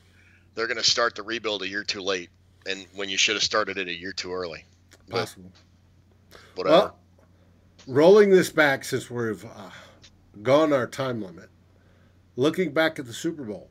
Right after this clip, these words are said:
Speaker 2: both San Francisco and Kansas City were not in the big game in two thousand nineteen. They obviously are two thousand for two thousand nineteen Super Bowl, two thousand eighteen season. They made it in the two thousand nineteen season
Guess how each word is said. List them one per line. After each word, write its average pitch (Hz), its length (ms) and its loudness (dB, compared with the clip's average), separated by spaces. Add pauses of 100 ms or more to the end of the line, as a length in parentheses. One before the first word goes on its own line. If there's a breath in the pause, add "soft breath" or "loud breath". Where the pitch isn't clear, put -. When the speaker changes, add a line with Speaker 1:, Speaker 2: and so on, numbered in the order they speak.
(160)
Speaker 2:
both 131 240 4
San 135 260 0
Francisco 175 800 -4
and 160 280 -8
Kansas 156 360 -10
City 170 260 -6
were 113 220 -8
not 135 320 -6
in 143 160 -8
the 156 80 -6
big 139 240 -8
game 139 420 -4 (840)
in 110 100 -10
two 131 180 -10
thousand 123 380 -6
nineteen. 120 460 -12 (120)
They 107 140 -12
obviously 113 460 -12
are 120 280 -10
two 127 200 -14
thousand 113 400 -16 (600 soft breath)
for 143 140 0 (240)
two 170 160 0
thousand 117 300 4
nineteen 110 360 -6
Super 127 240 -10
Bowl, - 180 -20 (920 soft breath)
two 120 160 -6
thousand 104 300 -4
eighteen 110 380 -8
season. 87 380 -8
They 98 200 -10
made 123 260 -2
it 147 220 -8
in 117 80 -18
the - 40 -20
two 135 180 -12
thousand 123 380 -8
nineteen 123 460 -6
season 92 320 -20